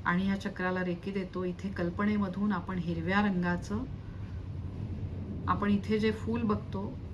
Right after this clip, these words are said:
ते फूल आहे, <clears throat> याचं मला असं वाटतं की दहा पाकळ्या आहेत. एक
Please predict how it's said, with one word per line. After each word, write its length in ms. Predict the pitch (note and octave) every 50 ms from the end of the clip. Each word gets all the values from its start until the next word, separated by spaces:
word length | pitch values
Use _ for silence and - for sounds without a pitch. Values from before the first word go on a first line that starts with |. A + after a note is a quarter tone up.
| - - - - - - - -
ते 100 | - G#3+
फूल 320 | G#3 - - A3+ A3+ A3+ A3
आहे, 300 | G#3 G3+ F#3+ G3+ A3 A#3 B3+ - - - - - - - - - - - - - - - - - - - - - - - -
<clears throat> 680 | - B3+ - - G#3+ A#3 B3+ A#3 A#3 A#3 G#3+ G#3 G3+ G3+ - - - - - - - - - - - - - - - - - - - - - - - - - - - - -
याचं 580 | F#3+ G3 F#3+ F#3+ - A3 A3 A3+ A#3 A#3+ B3+ B3+ B3+ - - -
मला 200 | G3+ G3+ G3 G#3
असं 220 | G#3+ G#3 - - A3+
वाटतं 280 | G#3+ G#3+ - - G#3
की 360 | A3 - - A#3+ B3 B3+ G#3+ F3+ E3
दहा 260 | F3+ F3+ E3 F3 G#3+ G#3+
पाकळ्या 400 | G#3+ - F3 - - D#3+ D3+ D#3
आहेत. 240 | E3+ C#3 C3+ - - - - - - - - - - - - -
एक 100 | -